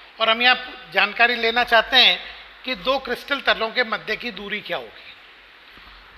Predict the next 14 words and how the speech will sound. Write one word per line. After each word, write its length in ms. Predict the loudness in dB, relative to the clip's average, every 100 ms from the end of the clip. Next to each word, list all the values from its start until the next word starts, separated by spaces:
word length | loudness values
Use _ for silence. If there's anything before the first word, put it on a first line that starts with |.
| -2
दो 140 | -2
crystal 640 | 0 -2 0 -2 0 0 -2 -18 -20 0
तलों 280 | 2 2 0
के 160 | 0 0
मध्य 400 | 0 0 -2 -2
की 180 | -4
दूरी 360 | -6 -8 -10 -8
का 240 | 2 4
एक 260 | 6 4 -2
standard 600 | -12 -8 -6 -2 0 0
formula 460 | 0 -2 0 0 0
हमने 200 | 0 -4
लिखा 300 | -4 -2 0
था, 400 | 2 0 -2